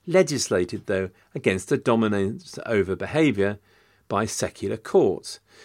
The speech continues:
because Puritans disputed the authority of secular courts over what they saw as spiritual matters. But what you get is this rather curious mix in England, which is really rather handy for controlling zealotry. The growing strength of statute law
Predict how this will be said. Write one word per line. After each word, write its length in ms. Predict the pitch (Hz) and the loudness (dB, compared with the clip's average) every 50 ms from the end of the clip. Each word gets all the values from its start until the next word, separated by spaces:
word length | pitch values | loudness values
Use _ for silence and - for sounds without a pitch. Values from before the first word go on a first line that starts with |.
| - - _ | -20 -12 _
because 260 | - 160 - 156 135 | -2 0 2 2 0
Puritans 500 | - - 175 185 180 156 143 147 127 113 | 2 4 4 6 4 4 2 -2 -4 -2
disputed 560 | - 131 113 - - - 156 165 - - 110 92 | -2 -4 -4 -2 2 4 4 4 4 0 0 2
the 160 | 98 101 98 | 4 4 4
authority 440 | 95 - - 120 107 98 - - 95 | 4 4 2 2 2 2 0 -2 -6
of 80 | 87 | -2
secular 380 | - - 131 104 - 107 80 92 | 0 -2 -2 0 -2 -4 -6 -4
courts 380 | - - 151 135 117 - - | 0 2 2 2 2 0 -2
over 160 | 117 104 92 101 | -4 -4 -2 -2
what 280 | 101 101 104 - - | -2 -2 -2 -4 -4
they 140 | - 101 95 | -2 -2 -2
saw 360 | 92 - - 104 92 90 90 - - _ - _ | -2 -4 -4 -4 -4 -4 -6 -8 -12 _ -20 _
as 160 | - - 104 - | -4 -4 -4 -4
spiritual 520 | - - - 104 90 90 90 - 98 95 | -4 -2 0 2 2 2 0 -4 -4 -2
matters. 520 | 104 143 156 135 - - 98 92 104 - - _ _ _ _ _ _ _ _ _ _ _ _ - - - - - - | 0 0 0 0 -2 -6 -8 -8 -10 -14 -18 _ _ _ _ _ _ _ _ _ _ _ _ -18 -18 -18 -20 -10 -6
But 80 | - | 0
what 180 | 143 160 175 151 | 4 4 6 6
you 60 | 120 | 6
get 200 | 101 - 180 151 | 4 4 4 4
is 140 | 147 123 110 | 2 0 -2
this 120 | 120 95 | -2 2
rather 200 | 117 127 117 110 | 4 4 4 4
curious 580 | - - - - 156 135 120 110 107 104 98 - | 2 0 0 4 6 6 8 8 6 4 4 2
mix 320 | 151 170 190 156 - - | 2 2 2 2 0 -2
in 80 | - 101 | -2 -2
England, 360 | 92 90 92 92 98 98 101 | -2 -2 -2 -2 -2 -4 -6
which 160 | - 135 - | -8 -10 -10
is 140 | - - - | -8 -8 -4
really 220 | 92 92 87 87 85 | -2 -2 -2 0 0
rather 240 | 82 87 85 80 | 0 0 0 -2
handy 540 | 80 - - 117 117 107 98 82 80 80 80 - - - _ _ | -4 -4 -2 0 0 0 0 0 -2 -6 -8 -10 -18 -20 _ _
for 100 | - - | -18 -10
controlling 580 | - - 127 113 - - 95 87 92 104 107 98 | -4 -4 -4 -2 -2 -2 -2 -2 -2 -2 -2 -2
zealotry. 640 | 90 - 139 127 110 101 - - - - 95 90 87 - _ _ _ _ _ - _ _ _ _ | 0 2 4 4 4 2 -2 -6 -8 -8 -8 -8 -8 -12 _ _ _ _ _ -20 _ _ _ _
The 100 | - - | -2 -2
growing 340 | 208 190 220 214 190 170 156 | 2 4 6 6 6 6 4
strength 380 | 127 - - 151 127 110 101 - | 2 0 0 0 0 2 0 -2
of 140 | - - - | -4 -6 -6
statute 520 | - - - 190 151 - - 120 107 - | -4 0 0 0 0 0 -2 -2 -2 -2
law 360 | - - 107 98 92 95 101 | -2 0 0 0 0 -2 -6